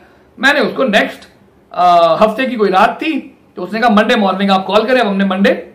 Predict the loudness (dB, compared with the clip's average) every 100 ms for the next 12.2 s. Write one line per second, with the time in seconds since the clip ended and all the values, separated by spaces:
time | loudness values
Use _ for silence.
0 | _ -8 0 0 0 -4 -6 -4 -2 0
1 | -2 -2 -4 -4 -4 -2 -4 -4 -4 -2
2 | -4 -4 -2 -2 -2 0 2 2 2 -2
3 | 2 2 0 -8 -14 -2 0 0 -4 0
4 | 0 2 0 2 0 0 -2 0 -2 0
5 | 0 0 0 0 0 -4 -2 -2 -4 -2
6 | -2 -2 -2 -2 -2 -6 -12 -18 -20 _
7 | _ _ _ -10 -6 -4 -2 -2 -4 -4
8 | -4 -4 -4 -6 -4 -2 -2 -4 -6 -18
9 | _ _ -12 -12 -12 -2 -2 -2 -6 -6
10 | -2 0 0 -2 -2 0 2 2 2 0
11 | 0 -6 -8 -8 -8 -4 0 2 2 -2
12 | 2 2